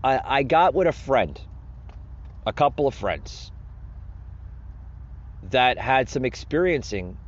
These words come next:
uh, that had some experience, excuse me, with podcasting, talk shows, music production, uh, digital graphics, uh, and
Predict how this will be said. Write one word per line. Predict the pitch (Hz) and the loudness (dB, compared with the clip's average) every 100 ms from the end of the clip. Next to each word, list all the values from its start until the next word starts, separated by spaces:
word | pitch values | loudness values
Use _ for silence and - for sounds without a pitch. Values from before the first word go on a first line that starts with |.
| - | -10
uh, | 92 101 95 | -4 -2 2
that | 117 120 | 4 6
had | 127 120 | 4 2
some | 131 113 | -2 -2
experience, | 104 - 156 175 95 85 | -4 -2 0 2 0 -2
excuse | - 135 90 | -4 -4 -4
me, | 78 - - - - - 117 | -10 -14 -16 -16 -16 -4 2
with | 131 - | 2 4
podcasting, | 165 185 - 90 - - - - - - - - - - | 4 4 2 -2 -4 -12 -14 -14 -16 -16 -16 -16 -16 -8
talk | - 113 117 | 2 4 4
shows, | - 117 113 110 104 - - - - - - - - | 2 2 4 2 0 -10 -14 -16 -16 -14 -14 -14 -6
music | 101 113 104 101 | 0 2 2 0
production, | 117 110 107 - 110 104 101 - - - - - - - | 0 2 2 0 -4 -4 -8 -14 -16 -16 -16 -16 -14 -8
uh, | 90 | -6
digital | 90 107 92 95 | -4 -4 -2 -4
graphics, | 101 113 117 113 113 104 - - - - - - - - - | 0 4 4 4 2 -2 -4 -14 -16 -16 -16 -16 -16 -16 -8
uh, | 107 101 101 95 50 - - - - - - - - - 113 | 0 2 2 0 -4 -8 -16 -16 -16 -14 -16 -16 -16 -10 -2
and | 117 117 117 117 | 0 0 -2 -8